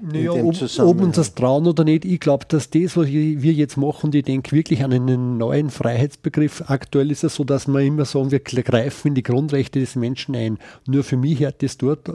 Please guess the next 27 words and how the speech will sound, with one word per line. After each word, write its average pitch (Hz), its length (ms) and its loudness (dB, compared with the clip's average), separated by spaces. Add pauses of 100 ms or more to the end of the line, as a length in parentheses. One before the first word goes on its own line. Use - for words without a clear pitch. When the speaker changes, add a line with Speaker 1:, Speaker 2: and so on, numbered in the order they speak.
Speaker 2:
für, - 260 -14
für - 160 -4
mich 147 260 0
hört 139 240 0
die 135 80 0
Freiheit 127 480 -2
des 147 140 -2
einen 139 540 -2 (180)
dort 156 320 2
auf, 147 340 0 (300)
wo 135 220 4
ich 139 40 2
die, 143 220 4 (120)
die 127 120 0
Freiheit 127 520 2
des 143 120 2
Speaker 1:
Das - 100 -4
andere 170 360 6
Speaker 2:
anderen, 180 160 4
Speaker 1:
beschränkt 139 420 0
Speaker 2:
des 147 140 6
Speaker 1:
wird, 95 100 -6
Speaker 2:
Kindes 175 580 4
oder 143 160 0
des 139 200 -2
Enkelkindes 147 580 -2
beschränke. 147 640 0